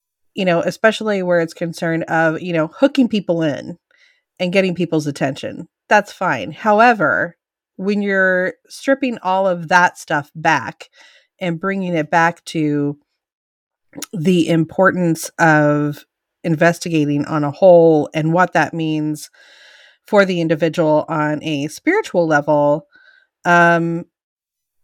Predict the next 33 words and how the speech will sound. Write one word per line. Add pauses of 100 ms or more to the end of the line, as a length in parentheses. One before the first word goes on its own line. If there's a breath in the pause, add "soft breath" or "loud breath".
when
you're
sitting
in
that
pocket
of
fear
and
you
are (1160)
moving
through
an
investigation,
sitting
in
that
pocket
of
fear,
you're
creating
a
situation
for
yourself,
just
like
Heather
said,
that
it,